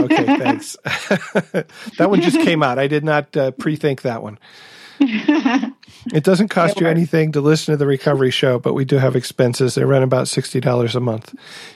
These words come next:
Speaker 1: You can help support us and keep us on the web and in your ear in a couple of ways. We have a donation button on the website where you can support us directly, just like Eric did. And thank you again, Eric.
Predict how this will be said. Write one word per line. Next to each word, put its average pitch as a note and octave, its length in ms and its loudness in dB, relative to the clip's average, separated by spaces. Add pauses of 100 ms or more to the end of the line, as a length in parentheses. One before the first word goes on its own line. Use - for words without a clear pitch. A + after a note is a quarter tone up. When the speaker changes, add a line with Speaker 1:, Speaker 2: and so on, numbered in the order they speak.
Speaker 1:
You C#3+ 100 -2
can D#3 140 2
help C#3+ 220 0
support C#3+ 320 2
us C3+ 120 -2
and C3+ 80 -2
keep - 220 -4
us D3 140 0
on C3+ 120 2
the C3 60 2
web B2+ 240 2
and B2 100 2
in B2 120 2
your B2+ 140 0
ear B2+ 140 0
in B2 60 0
a A#2 80 -2
couple B2+ 300 -2
of A2+ 120 -2
ways. G#2+ 360 -4 (600)
We C#3 60 2
have D3+ 100 4
a E3 60 2
donation E3 460 4
button D3 180 -2
on C3 120 2
the C3 60 2
website C#3+ 420 2
where B2+ 120 0
you B2+ 60 0
can C3+ 120 -2
support C#3 300 0
us C3+ 140 0
directly, B2+ 420 -2
just C3 260 -6
like A#2+ 200 -2
Eric A2 240 -2
did. G#2+ 180 -2
And A2 160 -4
thank B2 240 -2
you B2 100 0
again, A#2 320 -2
Eric. - 480 -8